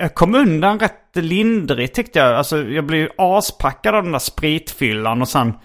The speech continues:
drack jag ändå öl till halv sex, alltså mellan, mellan typ, eh, tio och halv sex eller någonting.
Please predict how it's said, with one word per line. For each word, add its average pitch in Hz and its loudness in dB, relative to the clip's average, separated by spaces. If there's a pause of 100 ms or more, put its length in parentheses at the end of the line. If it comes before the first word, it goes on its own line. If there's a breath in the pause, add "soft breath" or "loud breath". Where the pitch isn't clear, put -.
(400 soft breath)
drack 135 0
jag 180 6
ändå 151 2
öl 120 2
till 123 -4
halv 117 -2
sex, - -4
alltså 127 -4
mellan, 113 -2 (220)
mellan 110 -2
typ, - -8
eh, 104 -4 (100)
tio 113 0
och 107 -2
halv 107 -8
sex - -8
eller 147 -2
någonting. 131 -4